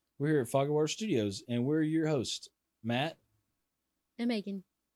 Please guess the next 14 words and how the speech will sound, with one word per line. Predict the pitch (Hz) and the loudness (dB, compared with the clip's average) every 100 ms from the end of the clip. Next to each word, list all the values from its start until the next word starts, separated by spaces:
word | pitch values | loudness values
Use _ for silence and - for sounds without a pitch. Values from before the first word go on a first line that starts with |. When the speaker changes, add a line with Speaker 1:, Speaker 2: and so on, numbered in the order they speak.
| _ | _
Speaker 1:
And | 131 151 131 | -2 0 0
Mixmaster | 107 - 131 135 - | -2 -2 -2 -2 -6
Chef | 147 180 135 - - _ | -4 -2 -4 -8 -20 _
as | 113 127 | -6 -4
well. | 127 85 87 _ _ - - _ - | -4 -4 -8 _ _ -20 -20 _ 0
Uh, | 113 107 95 _ _ | 2 2 -2 _ _
we | 127 143 | -2 0
have | 151 127 113 | 2 2 2
a | 107 | -2
great | 101 120 143 127 | 0 0 0 -2
guest | 113 123 175 - - | 0 0 0 -2 -8
for | - 123 | -4 0
you | 117 | 0
today, | 104 107 120 160 175 | 0 2 2 2 0